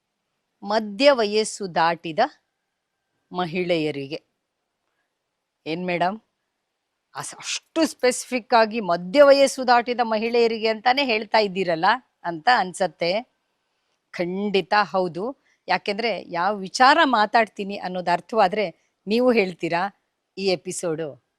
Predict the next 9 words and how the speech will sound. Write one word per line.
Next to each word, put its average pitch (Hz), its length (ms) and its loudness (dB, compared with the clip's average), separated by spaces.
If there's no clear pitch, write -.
ನಮಗೆ" 151 420 4
ಅಂತ. 151 340 -10
ಯಾವ್ದ್ರ 320 300 -4
ಬಗ್ಗೆ 190 220 -2
ಹೇಳ್ತಾ 165 300 -2
ಇದ್ದೀನಿ? 135 500 -6
ಗೊಣಗ್ತಾ 254 880 0
ಗೊಣಗ್ತಾ 190 1000 -2
ಕೆಲ್ಸ 165 360 -16